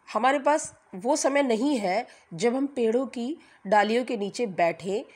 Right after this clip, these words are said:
और शीप और काउज को घास चरते हुए देखें। No time to see when woods we pass। हमारे पास इतना समय नहीं है कि जब हम जंगलों से निकलते हैं तो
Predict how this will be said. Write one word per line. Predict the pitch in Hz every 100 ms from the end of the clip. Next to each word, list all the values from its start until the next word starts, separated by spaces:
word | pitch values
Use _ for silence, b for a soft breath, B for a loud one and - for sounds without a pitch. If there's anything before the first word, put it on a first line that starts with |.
| B _ -
और | 175 202 349 - _ _ _ _ _ _ _ _ _ _ _ _ _ _
शीप | - - 240 254 -
और | 214 196
काउज | 180 160 151 156 151
को | - 254 466 - b b b -
घास | 190 190 185
चरते | 180 160 165
हुए | 156 202 466 523 b b b
देखें। | 196 269 - 190 160 - - 254
No | 349 392
time | 294 262 254
to | 294
see | - 262 233 214 - B B -
when | 233 226 165
woods | 196 190 - 185
we | 175 165 -
pass। | 160 165 139 - - - _ b b -
हमारे | 208 240
पास | 254 254 240
इतना | 233 -
समय | 247 226 233
नहीं | 233 214 262 240
है | 220 233 285 B B
कि | -
जब | 196 226 226
हम | 247
जंगलों | 202 202 202 240
से | 269 269
निकलते | 208 - 175 247 277
हैं | 226 180 185 - b b b b b _
तो | 240 320 403